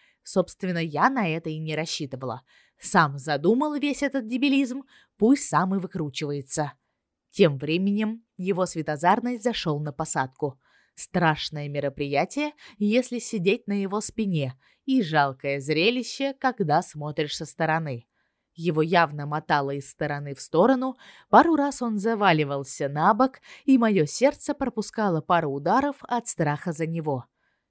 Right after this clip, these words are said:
Слишком уж похоже было, что дракон не сможет выровняться и полетит на дно ущелья. Но Золотой справился. Чудом, наставив себе ссадины и ушибов, но справился.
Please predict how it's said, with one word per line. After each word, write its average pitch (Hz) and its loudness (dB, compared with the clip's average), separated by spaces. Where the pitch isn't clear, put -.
Слишком 175 0
уж - -10
похоже 214 0
было, 226 0
что - 0
дракон 185 0
не 202 -4
сможет 151 -4
выровняться 190 -2
и 247 -2
полетит 190 0
на 220 0
дно 143 -4
ущелья. 135 -4
Но 214 6
Золотой 311 2
справился. 165 -2
Чудом, 180 2
наставив 247 0
себе 180 -2
ссадины 151 -2
и 156 -4
ушибов, 175 0
но 175 2
справился. 143 -4